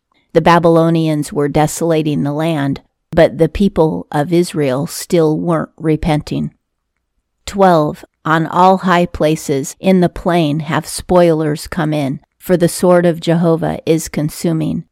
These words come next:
From the end of the land, even unto the end of the land, there is no peace to any flesh." The Babylonians attacked everybody who they could. People were running,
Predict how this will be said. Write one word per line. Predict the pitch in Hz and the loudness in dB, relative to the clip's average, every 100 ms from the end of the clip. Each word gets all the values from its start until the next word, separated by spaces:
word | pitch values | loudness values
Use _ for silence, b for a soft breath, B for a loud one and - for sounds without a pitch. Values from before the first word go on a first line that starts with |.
| _ | _
From | _ 185 175 | _ 2 4
the | 160 156 | 4 4
end | 165 180 | 4 2
of | 180 160 | 0 0
the | 165 | 0
land, | 165 165 156 143 - - - | 0 0 0 -2 -6 -12 -4
even | 180 185 185 | -2 2 2
unto | 170 170 - | 2 0 -2
the | 165 156 - - | 0 -2 -2 -2
end | 170 165 165 175 - | 0 0 -2 -6 -2
of | 156 156 | -2 0
the | 160 | -2
land, | 143 143 127 131 - _ _ - | -2 -2 -2 -4 -8 _ _ 2
there | 165 | 4
is | 160 151 | 4 2
no | 156 160 160 | 0 0 -2
peace | - 160 - - | -2 -2 -2 -6
to | 156 151 | -2 -2
any | 151 147 | -2 -4
flesh." | - - 117 - - - _ _ _ _ _ _ 175 | -6 -8 -8 -10 -14 -20 _ _ _ _ _ _ 0
The | 170 | 4
Babylonians | 170 165 165 165 170 165 160 156 147 | 4 4 2 2 0 -2 -2 -4 -4
attacked | 139 170 156 - - 165 | -4 -4 -4 -8 -8 -4
everybody | 170 170 165 165 160 156 | 0 0 0 0 0 0
who | 170 165 | -2 -2
they | 143 143 | -2 -4
could. | - 156 135 160 _ _ _ _ | -4 -4 -4 -10 _ _ _ _
People | 202 196 196 175 | 0 4 4 4
were | 165 151 | 4 2
running, | 147 156 175 185 190 | 0 0 0 0 -2